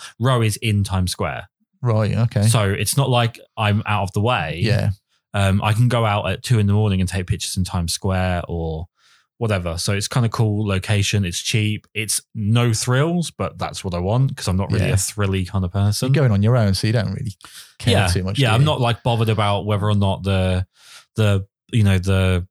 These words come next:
Speaker 1: bedside tables are a good accent piece for the
Speaker 2: Yeah.
Speaker 1: feel of the room or if it's got good feng shui. It's
Speaker 2: Yeah.
Speaker 1: like, no, it's got a bed and I'm not gonna get murdered in it. That'll do.
Speaker 2: Yeah.
Speaker 1: Um, but I go there, I go, like, this time it was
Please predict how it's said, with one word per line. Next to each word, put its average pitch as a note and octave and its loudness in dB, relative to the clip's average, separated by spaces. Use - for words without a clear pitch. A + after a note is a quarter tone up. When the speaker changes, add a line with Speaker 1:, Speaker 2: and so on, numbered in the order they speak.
Speaker 1:
bedside G#2 0
tables G2+ 0
are F#2+ 0
a F#2 0
good - 0
accent F#2 -2
piece F#2 -2
for - 2
the A#2+ 4
Speaker 2:
Yeah. - 2
Speaker 1:
feel G2 2
of F2+ 0
the F#2+ -4
room F#2+ 0
or F2+ 0
if E2+ -4
it's G2+ -4
got - -6
good G2 0
feng F#2 -2
shui. F2 -2
It's - -4
Speaker 2:
Yeah. A#2 2
Speaker 1:
like, - 2
no, C#3 2
it's G#2 -2
got A#2+ -2
a F#2 -4
bed F#2 0
and F#2+ 0
I'm F#2+ 4
not F#2+ 2
gonna F#2 0
get F2 -2
murdered F#2 0
in D#2 -6
it. D2+ -6
That'll D2 -6
do. D2+ -6
Speaker 2:
Yeah. G#2+ 0
Speaker 1:
Um, F#2 2
but A2+ 2
I A#2+ 4
go A#2+ 2
there, G#2 0
I G#2+ 0
go, F#2+ 0
like, - -10
this A#2 0
time G#2+ 2
it F2+ -4
was F#2 -4